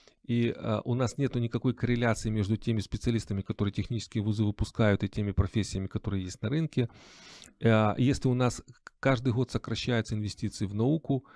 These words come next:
недостаточные инвестиции в образование, сейчас вон хотят сокращать предметы. Сейчас в школах сливают вместе, там, мат-, условно говоря, математику, э, с, э, географией, да. Ну, о каких специалистах мы можем говорить? Промышленность, полная деиндустриализация страны, полная.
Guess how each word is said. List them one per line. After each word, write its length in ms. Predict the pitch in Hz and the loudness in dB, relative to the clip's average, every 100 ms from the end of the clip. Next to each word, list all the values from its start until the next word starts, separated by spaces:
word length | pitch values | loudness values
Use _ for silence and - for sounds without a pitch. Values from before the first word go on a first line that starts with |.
| - - | -18 -8
недостаточные 680 | 110 110 107 127 117 104 113 | -4 -2 0 0 0 -4 -4
инвестиции 500 | 101 101 - 101 - | -4 -4 -6 -6 -4
в 40 | 101 | -2
образование, 640 | 98 101 107 139 147 120 | -2 -2 0 0 0 -2
сейчас 400 | - 104 120 - | -2 0 0 0
вон 80 | 107 | -4
хотят 320 | - - 107 | -6 -6 -6
сокращать 480 | - 110 - 110 - | -4 -4 -2 -2 -2
предметы. 460 | 110 127 170 - - - | -4 -6 -6 -8 -8 -6
Сейчас 240 | - 202 151 | -2 -2 -2
в 120 | - | -4
школах 480 | - 220 185 139 - | 0 2 4 2 0
сливают 540 | 156 165 156 131 117 | 0 2 4 4 2
вместе, 500 | 117 117 143 120 120 | 0 0 2 0 0
там, 180 | 117 113 | 0 2
мат-, 160 | 117 - | 2 0
условно 300 | - 135 123 | 0 2 4
говоря, 160 | 117 | 4
математику, 840 | 117 117 143 131 107 101 - 98 - - - - | 2 0 -2 -4 -4 -8 -10 -12 -14 -20 -18 -4
э, 360 | 107 104 101 98 | 0 0 0 -2
с, 220 | - 117 | -6 -6
э, 400 | 110 104 98 95 | -2 0 0 0
географией, 640 | 120 113 156 175 - 101 | 2 2 0 -2 -4 -6
да. 240 | 107 143 - _ _ | -6 -6 -10 _ _
Ну, 140 | 143 151 | -2 -2
о 60 | |
каких 280 | 165 - 165 | -2 -6 -6
специалистах 560 | - 135 143 151 131 120 | -4 -2 0 -2 -4 -4
мы 100 | 120 | -2
можем 240 | 120 113 | -2 0
говорить? 340 | 110 107 85 - - - - | 0 0 -2 -8 -20 -18 -2
Промышленность, 560 | 127 165 208 156 123 - | 0 2 2 2 0 2
полная 320 | 170 175 147 | 2 2 2
деиндустриализация 1000 | 131 151 147 - 139 143 151 147 113 120 | 2 0 0 2 2 2 2 2 0 -2
страны, 380 | - 131 123 98 | -4 -4 -4 -4
полная. 600 | - 151 139 113 85 | 0 2 2 0 -2